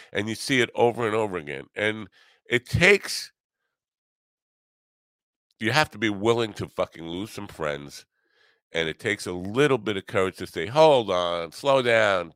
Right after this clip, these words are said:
Don't give me that fucking spoon-fed bullshit that everybody else is doing, is talking about. Let's look at this objectively and, and get to what,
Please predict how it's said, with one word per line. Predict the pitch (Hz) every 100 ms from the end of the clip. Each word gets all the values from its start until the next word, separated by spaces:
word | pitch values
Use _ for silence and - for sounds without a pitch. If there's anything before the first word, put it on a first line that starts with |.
| -
Don't | 127 151 -
give | 147 139
me | 127
that | 104 98 92
fucking | - 117 - 101
spoon-fed | 95 - 110 110 - 104 101 82
bullshit | 101 120 - 87 73 _ _ _
that | 95
everybody | 98 101 98 104 95
else | 85 90 95
is | 98
doing, | 165 143 104 -
is | 104 101
talking | - 151 - 95
about. | 82 85 - - - -
Let's | 117 170 -
look | 117 135 151
at | 107 -
this | 98 -
objectively | 110 95 127 151 - 85 78 80 104 - _ _ _ _ _ _ _ _ _ _ _ -
and, | 107 107 107 73
and | 113 113 110
get | 95 120
to | - 117 104
what, | 98 104 107 -